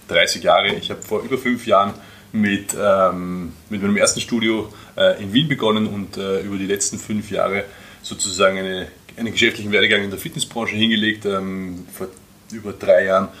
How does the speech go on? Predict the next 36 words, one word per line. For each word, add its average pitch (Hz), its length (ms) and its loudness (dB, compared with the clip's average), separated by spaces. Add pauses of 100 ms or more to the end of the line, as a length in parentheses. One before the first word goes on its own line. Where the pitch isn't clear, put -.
(340)
ein, 95 380 2
äh, 90 360 -2
Fitness-Franchise 113 680 0
mit 104 100 -6
meinem 98 160 0
Geschäftspartner 95 600 2
entwickelt 92 360 -4
und 87 100 -8
das 92 140 -6
ist 92 100 -10
momentan 95 460 -2 (300)
sowohl 104 320 0
österreichweit 101 520 2
als 95 220 0
auch, 95 240 0
äh, 90 320 -2
in 85 100 -8
Deutschland 85 420 2
wachsend. 107 440 2 (540)
Ähm, 98 320 4
und 98 500 -4
ich 98 160 -2
glaub, 92 260 -4
wir 107 140 0
zwei 107 160 -2
werden 95 200 -2
heute 95 260 2
ein 98 100 -2
bisschen 95 220 -6
die, 95 280 -2 (460)
ähm, 87 480 -6 (520)
die 95 80 -4
Chance 98 380 2
haben, 95 360 0
äh, 92 220 2
über 92 500 2